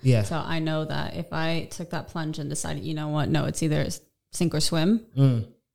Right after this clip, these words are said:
Speaker 2: Oh, that's just, that's just gonna eat away at me. I'm gonna be stressing the whole time. I'm not gonna, I'm gonna make myself sick essentially.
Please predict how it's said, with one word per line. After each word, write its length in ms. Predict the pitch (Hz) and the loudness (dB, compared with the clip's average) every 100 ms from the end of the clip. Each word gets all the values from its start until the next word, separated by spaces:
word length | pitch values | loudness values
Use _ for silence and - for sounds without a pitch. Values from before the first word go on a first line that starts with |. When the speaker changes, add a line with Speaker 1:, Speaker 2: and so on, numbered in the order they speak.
| _ _ _ | _ _ _
Speaker 2:
Oh, 200 | 185 170 139 | -4 -4 -4
that's 220 | 160 - | -2 0
just, 320 | 170 - 196 | 0 -2 -4
that's 160 | 170 170 | -2 0
just 120 | 170 | 0
gonna 140 | 170 156 | 0 0
eat 160 | 147 | 0
away 200 | 95 87 | -2 -2
at 120 | 87 - | -4 -4
me. 220 | - 180 | -4 -2
I'm 120 | 170 | 2
gonna 140 | 165 160 | 2 2
be 100 | 151 | 0
stressing 360 | - 160 - | 0 -2 -2
the 80 | 143 | -2
whole 180 | 165 - | -4 -6
time. 500 | - 175 175 170 165 | -2 2 4 4 2
I'm 240 | 151 156 | 2 0
not 180 | 156 151 | 0 0
gonna, 200 | 165 143 | -2 -2
I'm 220 | - 156 160 | -2 0 0
gonna 320 | 160 151 - - _ _ _ _ | 0 -2 -6 -16 _ _ _ _
make 200 | 170 - | -8 -4
myself 320 | 156 - - | -2 -2 -2
sick 240 | - - - | -4 -4 -6
essentially. 480 | - 135 - - | -6 -4 -6 -8